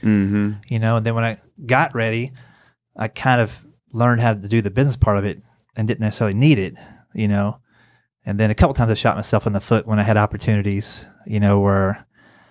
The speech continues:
Speaker 2: I, I was just being honest and I wouldn't have changed anything, but I didn't realize back then that people really listened.
Speaker 1: <laughs>
Speaker 2: Like, for ex-, for example,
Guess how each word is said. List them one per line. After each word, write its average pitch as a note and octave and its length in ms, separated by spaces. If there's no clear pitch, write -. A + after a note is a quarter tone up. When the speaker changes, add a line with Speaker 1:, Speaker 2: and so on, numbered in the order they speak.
Speaker 2:
I, D#3 200
I - 100
was E3 100
just B2+ 140
being B2 160
honest B2 400
and A2 80
I G#2+ 80
wouldn't G#2 220
have - 40
changed B2 260
anything, G2+ 360
but G2 80
I - 20
didn't A2 160
realize G#2+ 300
back G2+ 200
then G#2+ 140
that G2 140
people G#2 380
really A2 260
listened. B2+ 480
Speaker 1:
<laughs> - 300
Speaker 2:
Like, C3+ 120
for D3 140
ex-, C3 140
for F3+ 100
example, C3 400